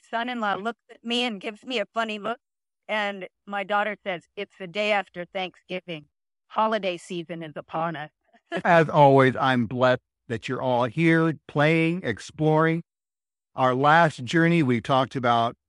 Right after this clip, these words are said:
Speaker 2: the whole concept of time and how we manage our time and how that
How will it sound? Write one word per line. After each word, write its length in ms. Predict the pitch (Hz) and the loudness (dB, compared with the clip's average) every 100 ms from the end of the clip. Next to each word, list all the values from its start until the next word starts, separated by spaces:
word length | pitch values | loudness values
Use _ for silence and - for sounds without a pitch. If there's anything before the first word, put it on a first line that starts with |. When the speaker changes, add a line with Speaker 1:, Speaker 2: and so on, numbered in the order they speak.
| _ | _
Speaker 2:
the 200 | 127 113 | -4 -4
whole 320 | 87 139 131 - | -4 -8 -8 -10
concept 680 | - - 135 143 - 143 127 | -10 -4 -2 -2 -8 -12 -10
of 140 | 90 _ _ - | -12 _ _ -8
time 560 | 131 135 139 131 127 117 | -2 2 2 0 -2 -6
and 100 | 107 | -6
how 180 | 110 | -8
we 140 | 117 110 | -8 -8
manage 400 | 107 117 120 123 | -8 -8 -10 -12
our 100 | 117 | -12
time 400 | - 110 120 117 | -12 -12 -12 -12
and 100 | 107 | -12
how 140 | 107 | -12
that 160 | 113 | -12